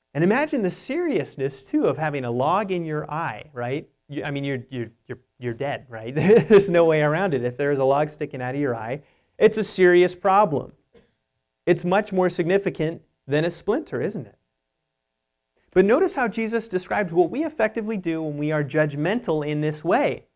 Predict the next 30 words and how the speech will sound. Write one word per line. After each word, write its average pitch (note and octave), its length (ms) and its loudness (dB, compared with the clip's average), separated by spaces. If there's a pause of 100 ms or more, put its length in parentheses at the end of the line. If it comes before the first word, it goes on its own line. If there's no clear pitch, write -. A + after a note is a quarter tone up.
(880)
We E3 120 2
go E3 160 2
on C#3+ 100 0
a B2 80 0
witch C#3+ 420 0
hunt C3+ 440 -10 (300)
for D3+ 120 -4
flaws D3 460 0
in C4 120 -2
others, C3 540 -4 (420)
always A3 440 6
being G3 240 0
on F3+ 100 0
the E3 80 0
lookout E3+ 340 0
for D#3+ 100 -4
something E3 360 -6
to D#3 80 -4
criticize, C3 640 -6
while C#3 220 2
we A#3+ 300 2
completely B3+ 840 -4
overlook F#3 800 4 (360)
and C#3 140 -6
sometimes A3+ 680 -4
ignore E3+ 400 2
on F#3+ 180 -6
purpose D3+ 580 -4 (300)
our F3+ 340 4
own D#3+ 360 0